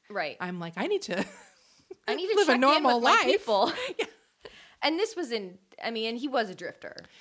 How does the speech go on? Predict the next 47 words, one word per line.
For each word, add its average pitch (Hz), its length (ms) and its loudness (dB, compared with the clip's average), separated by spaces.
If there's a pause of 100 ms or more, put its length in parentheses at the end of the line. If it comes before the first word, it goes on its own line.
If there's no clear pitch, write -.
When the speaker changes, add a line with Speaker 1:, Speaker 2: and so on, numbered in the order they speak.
(100)
Speaker 2:
Yeah. 220 260 2
Speaker 1:
That's 214 240 -2
who 254 80 -8
this 208 140 -6
Speaker 2:
I 277 40 10
feel 349 120 4
Speaker 1:
guy 311 60 8
Speaker 2:
like 277 100 -2
you 254 80 2
have 226 180 2
Speaker 1:
was. - 60 -10
Speaker 2:
to 220 60 0
be 202 220 0
at 160 140 -6
that 170 260 2 (220)
level 160 560 -6
to 175 140 -6
Speaker 1:
Right. 170 60 -4
Speaker 2:
kinda 165 180 -2
think 160 240 -10
you're 156 100 -8
just 156 200 -14
gonna 151 200 -10
get 156 180 -10
away 156 220 -10
with 156 140 -12
things. - 360 -14
Speaker 1:
Right. - 240 -10 (540)
In 220 120 -10
nineteen 277 300 -8
eighty, 233 200 -8
he 208 80 -12
was 190 160 -12
transferred 202 480 -12
to 262 140 -14
a 254 40 -12
prison 170 480 -10
in 160 180 -12
Montgomery, 151 540 -10
Alabama. 135 680 -14 (400)
While 262 240 0
incarcerated 190 760 -10
there, 143 180 -8
he 165 180 -12
attempted 190 420 -12
another 240 520 -4
escape - 600 -12